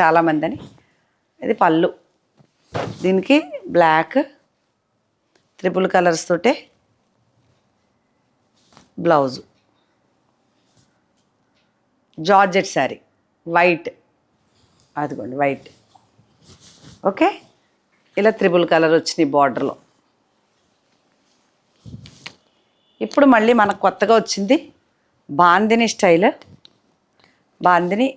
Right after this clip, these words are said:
బాటిక్ స్టైల్, బాటిక్ ప్రింట్, బాతిక్ ప్రింట్. ఇదిగోండి ఇలా మస్టర్డ్ చింతగింజ కలర్. ఈ చుక్కలంతా పళ్ళు, కదిపేస్తున్నానే,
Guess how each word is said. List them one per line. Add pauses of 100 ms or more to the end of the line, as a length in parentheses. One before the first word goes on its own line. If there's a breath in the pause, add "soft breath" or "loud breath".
(180)
బాటిక్
స్టైల్, (200)
బాటిక్ (140)
ప్రింట్, (880)
బాతిక్
ప్రింట్. (340)
ఇదిగోండి
ఇలా (320)
మస్టర్డ్ (640)
చింతగింజ (100)
కలర్. (2500)
ఈ
చుక్కలంతా (420)
పళ్ళు, (3500)
కదిపేస్తున్నానే,